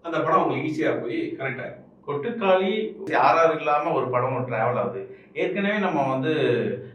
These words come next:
Speaker 2: கமல் நடிச்ச பேசும் படம் பார்த்திருக்கோம். அது ஒரு மாறுபட்ட கோணத்துல அந்த படத்தை தயாரிச்சிருக்காங்க.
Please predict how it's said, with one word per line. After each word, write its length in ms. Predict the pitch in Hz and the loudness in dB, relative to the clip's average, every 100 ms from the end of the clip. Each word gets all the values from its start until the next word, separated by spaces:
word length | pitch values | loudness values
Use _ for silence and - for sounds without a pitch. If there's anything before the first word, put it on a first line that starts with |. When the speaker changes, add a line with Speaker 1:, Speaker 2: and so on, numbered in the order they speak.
| - | -2
Speaker 2:
கமல் 240 | 139 165 180 | 2 4 4
நடிச்ச 360 | 160 - - | 2 0 -2
பேசும் 340 | 170 196 190 - | 0 0 0 0
படம் 380 | 127 127 120 | 2 2 2
பார்த்திருக்கோம். 500 | 117 104 - - 107 | 2 2 -2 -10 -6
அது 280 | 123 165 175 | 0 0 2
ஒரு 460 | 170 156 151 139 127 | 0 0 0 0 0
மாறுபட்ட 500 | 131 165 180 170 170 | 4 4 4 0 0
கோணத்துல 400 | - 131 127 147 | -2 -6 -8 -4
அந்த 300 | 143 123 110 | -2 0 -2
படத்தை 460 | 104 113 123 131 117 | -6 -8 -8 -2 -2
தயாரிச்சிருக்காங்க. 760 | 107 104 101 101 95 - | 0 -4 -4 -10 -18 -18